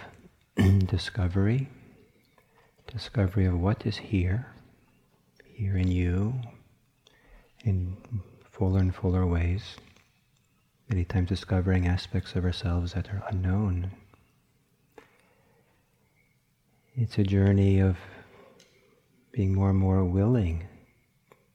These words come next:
to be here, interested in being really here,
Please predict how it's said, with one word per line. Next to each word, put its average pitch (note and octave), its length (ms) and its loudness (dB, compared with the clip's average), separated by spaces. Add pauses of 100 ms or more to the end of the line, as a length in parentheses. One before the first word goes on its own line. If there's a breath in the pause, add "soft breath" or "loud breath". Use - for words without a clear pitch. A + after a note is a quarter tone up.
to - 120 -8
be F2+ 240 -2
here, F#2+ 520 0 (2000 loud breath)
interested F2+ 1000 0
in G#2 140 -2
being F#2 420 0 (100)
really B2+ 280 2
here, F2+ 600 -2